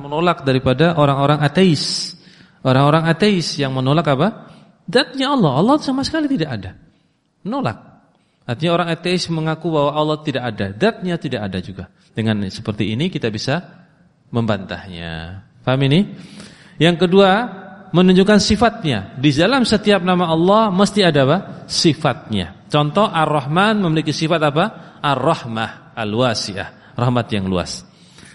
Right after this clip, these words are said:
Di dalam sifat Al-Hakim ada sifat Al-Hikmah di sana. Paham ini? Dan seterusnya. Di dalam sifat nama Al-Azim ada sifat apa? Al-Azamah,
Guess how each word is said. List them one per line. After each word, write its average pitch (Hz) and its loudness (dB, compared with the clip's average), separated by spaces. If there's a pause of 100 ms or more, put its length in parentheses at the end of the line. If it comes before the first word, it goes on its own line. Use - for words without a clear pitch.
(500)
Di 127 0
dalam 185 2
sifat 190 -2
Al-Hakim 214 2 (320)
ada 143 0
sifat 170 -2
Al-Hikmah 123 -8
di 101 -14
sana. 87 -18 (600)
Paham 143 2
ini? 175 0 (160)
Dan 117 -6
seterusnya. 98 -16 (760)
Di 131 -2
dalam 185 2
sifat 180 0
nama 165 2
Al-Azim 165 4
ada 160 2
sifat 170 2
apa? 170 0
Al-Azamah, 123 2